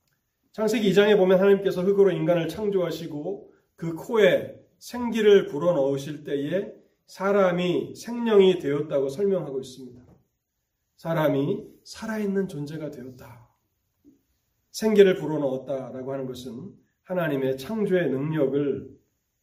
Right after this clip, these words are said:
그렇게 암시하고 있는 그런 단어인 것이죠. 또 두 번째는 요한복음 이십 장인데요. 우리 주님께서 부활하신 후에 다락방에 모여있는 제자들에게 나타나십니다. 그리고 그들에게 평강을 전하시고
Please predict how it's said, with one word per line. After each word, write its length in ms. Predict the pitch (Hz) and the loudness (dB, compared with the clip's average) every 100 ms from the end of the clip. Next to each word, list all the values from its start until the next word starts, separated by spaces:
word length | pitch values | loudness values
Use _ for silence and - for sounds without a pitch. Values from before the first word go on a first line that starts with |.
| _ _ - | _ _ -16
그렇게 240 | 139 135 117 170 | -12 -8 -8 -10
암시하고 640 | 113 139 143 151 139 135 135 | -10 -8 -8 -6 -6 -2 -4
있는 260 | 117 170 | -4 -6
그런 480 | - 123 120 - - _ _ _ _ | -6 -8 -8 -12 -18 _ _ _ _
단어인 400 | 120 135 131 117 | -12 -8 -6 -8
것이죠. 480 | 113 - - 117 - _ _ _ _ _ _ _ _ | -12 -16 -18 -20 -20 _ _ _ _ _ _ _ _
또 120 | 180 | -2
두 120 | 180 | 4
번째는 440 | 180 196 196 185 156 | 6 8 6 4 2
요한복음 440 | 156 170 165 156 | 0 -2 -2 -4
이십 260 | 143 - - | -4 -6 -2
장인데요. 560 | 175 143 135 117 - - _ _ _ _ _ _ _ _ _ _ _ _ _ _ _ - | 0 0 -6 -8 -12 -20 _ _ _ _ _ _ _ _ _ _ _ _ _ _ _ 2
우리 160 | 196 | 4
주님께서 540 | 208 208 214 208 202 - | 6 6 6 4 4 6
부활하신 480 | 190 202 202 208 | 6 8 6 4
후에 460 | 185 185 160 185 - - _ _ _ _ _ | 4 2 0 -4 -6 -18 _ _ _ _ _
다락방에 520 | 156 165 180 185 175 | -4 0 2 2 2
모여있는 500 | 175 151 156 151 156 | 2 0 -4 -4 -6
제자들에게 840 | 143 151 156 175 170 165 147 156 147 | -6 -2 2 4 2 -2 -2 -2 -2
나타나십니다. 1120 | 127 120 - 170 151 135 139 131 123 117 107 - _ _ | -4 -8 -10 -4 -4 -4 -6 -10 -10 -14 -18 -20 _ _
그리고 280 | - 139 135 | -14 -10 -8
그들에게 420 | 139 135 135 135 | -6 -2 0 -2
평강을 480 | 139 202 196 180 160 | 0 4 6 4 2
전하시고 840 | 143 135 135 - 135 123 135 - | -4 -4 -4 -6 -10 -10 -10 -14